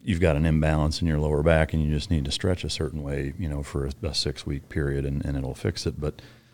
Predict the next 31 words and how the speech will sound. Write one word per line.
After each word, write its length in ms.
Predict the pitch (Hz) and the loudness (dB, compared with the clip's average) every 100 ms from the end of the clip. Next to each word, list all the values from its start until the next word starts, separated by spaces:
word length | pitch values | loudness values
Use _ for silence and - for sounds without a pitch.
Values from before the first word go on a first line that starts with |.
| _ | _
um, 420 | 87 85 76 78 - - _ _ _ - | 0 2 2 0 -4 -20 _ _ _ -4
I'm 120 | 98 | -4
curious, 400 | 92 170 151 98 | 0 0 0 2
I 40 | 107 | 0
mean, 360 | 101 - 95 | 2 6 6
it 60 | 85 | 6
seems 340 | - 156 123 | 4 6 6
like 300 | 85 82 76 | 6 6 4
as, 440 | 92 90 85 76 - - | 2 4 2 0 -4 -6
if 360 | - - 80 | -4 -4 0
you 160 | 92 85 | 2 4
look 240 | 92 92 | 4 2
kind 220 | - 90 | 2 2
of 340 | 80 71 71 - - _ - | 4 0 -4 -16 -20 _ -2
historically 760 | 92 - 101 87 76 80 76 | 0 2 4 4 4 2 2
at, 220 | 73 73 90 | 2 0 -2
at 200 | 80 - - - - - | -4 -4 -14 -20 -20 -8
the 80 | - | -4
standard 440 | - 80 76 73 | 0 2 2 2
American 500 | 73 73 71 69 69 | 2 2 0 -2 -2
diet, 400 | 71 69 71 - - - _ _ _ _ | 0 -2 -4 -10 -20 -20 _ _ _ _
even, 420 | 127 156 131 92 - | 0 6 6 6 4
you 160 | 120 | 4
know, 220 | 95 80 80 - - - _ _ _ - | 6 4 0 -12 -20 -20 _ _ _ -6
a 100 | 90 | 0
hundred 280 | 95 85 76 | 2 2 4
years 240 | 80 73 | 2 2
ago, 300 | 76 76 78 | 2 2 2
sixty 360 | - 87 - 78 | 2 -2 0 2
years 260 | 80 80 | 2 2
ago, 380 | 78 78 78 78 | 2 2 2 0